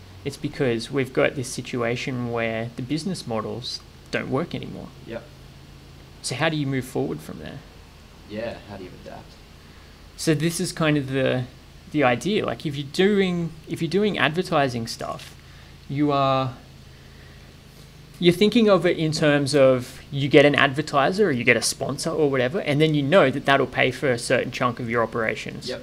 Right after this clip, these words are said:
Speaker 1: So you can say, "Okay, we've got Walmart on board. Walmart is giving us this much money
Speaker 2: Yep.
Speaker 1: to do this much stuff."
Speaker 2: Yep.
Speaker 1: And we can say that they're paying for the Baghdad Bureau.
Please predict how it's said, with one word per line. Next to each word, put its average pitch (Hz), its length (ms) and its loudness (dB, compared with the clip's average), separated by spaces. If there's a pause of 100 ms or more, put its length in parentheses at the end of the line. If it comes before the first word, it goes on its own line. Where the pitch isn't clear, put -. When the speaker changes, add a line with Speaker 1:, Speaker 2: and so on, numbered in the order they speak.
Speaker 1:
So - 180 10
you 180 260 8
can 175 160 -2
say, 170 260 2
"Okay, 160 220 6
we've 156 160 6
got 165 140 6
Walmart 165 460 6
on 151 100 4
board. 127 340 4
Walmart 143 420 4
is 143 140 -2
giving 135 260 2
us - 240 -2
this 143 240 -2
much 135 240 -2
money 113 420 -4
Speaker 2:
Yep. 117 240 -10
Speaker 1:
to - 60 -16
do 123 180 0
this 123 220 -4
much 127 180 -4
stuff." 113 540 -4
Speaker 2:
Yep. 110 180 -10 (200)
Speaker 1:
And 151 260 4
we 170 160 2
can 147 180 -6
say 135 500 2 (240)
that 135 140 0
they're 139 140 6
paying 170 320 2
for 151 120 -4
the 147 60 2
Baghdad 165 480 0
Bureau. - 360 -4